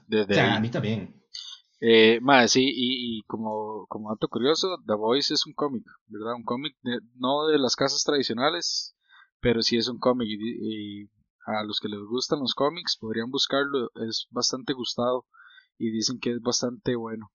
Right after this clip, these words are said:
Speaker 1: Un poco diferente a la serie, y creo que hasta más crudo en ciertas cosas, y eso es decir mucho porque en la serie se ve bastante gore, eh,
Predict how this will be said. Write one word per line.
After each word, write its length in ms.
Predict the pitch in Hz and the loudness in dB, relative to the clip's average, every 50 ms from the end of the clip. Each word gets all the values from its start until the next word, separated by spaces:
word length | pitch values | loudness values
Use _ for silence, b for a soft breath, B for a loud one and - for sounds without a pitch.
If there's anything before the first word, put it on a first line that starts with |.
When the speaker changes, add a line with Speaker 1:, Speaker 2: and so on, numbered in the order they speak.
| _ _ _ _ _ _ _ _ | _ _ _ _ _ _ _ _
Speaker 1:
Un 60 | - | 0
poco 200 | - 143 - 165 | 0 2 6 8
diferente 440 | 156 147 - 143 131 131 135 - 165 | 8 8 8 4 2 2 2 4 2
a 40 | 147 | 4
la 100 | 127 113 | 4 4
serie, 360 | 120 156 170 185 202 196 185 - B B B B B B B B B _ | 6 8 8 8 8 4 2 0 B B B B B B B B B _
y 380 | - 135 127 127 127 123 117 - | 2 4 4 6 6 4 4 2
creo 260 | - - 131 135 143 | 4 6 6 6 6
que 80 | - 170 | 6 4
hasta 260 | 156 - - 131 117 | 4 4 2 2 0
más 220 | 113 123 127 - | 0 0 0 -2
crudo 340 | - - - 156 160 165 165 | -2 0 -2 -2 -2 -4 -6
en 80 | 156 147 | -8 -6
ciertas 380 | - 156 151 - - 151 - | -4 -4 -4 -4 -2 -4 -4
cosas, 600 | - - 156 160 156 165 151 - - - - _ _ _ _ | -2 0 -2 -2 -2 -4 -4 -4 -4 -4 -8 _ _ _ _
y 220 | - 117 110 110 110 | -12 -10 -6 -4 -4
eso 160 | 107 131 131 | -4 -4 -2
es 40 | 131 | -2
decir 240 | 123 110 - 120 | -2 -2 -2 -4
mucho 260 | 127 139 156 - - 135 | -4 -4 -6 -6 -6 -6
porque 560 | - 113 98 _ - - 104 104 110 220 _ _ _ _ _ _ - | -6 -8 -10 _ -8 -6 -6 -6 -6 -8 _ _ _ _ _ _ -8
en 100 | 113 104 | -4 -4
la 80 | 107 101 | -2 -2
serie 240 | - 110 110 120 120 | -2 0 0 0 0
se 120 | 127 120 | 0 0
ve 80 | 107 113 | 0 -2
bastante 460 | 117 117 - - 123 120 - 117 117 | -4 -4 -4 -6 -8 -8 -6 -8 -6
gore, 300 | 107 117 123 139 147 143 - _ _ b b b b b b b b b b _ _ - | -2 -2 0 0 -2 -4 -6 _ _ b b b b b b b b b b _ _ -6
eh, 400 | - 110 107 104 104 101 98 101 | -2 0 2 2 2 0 -2 -6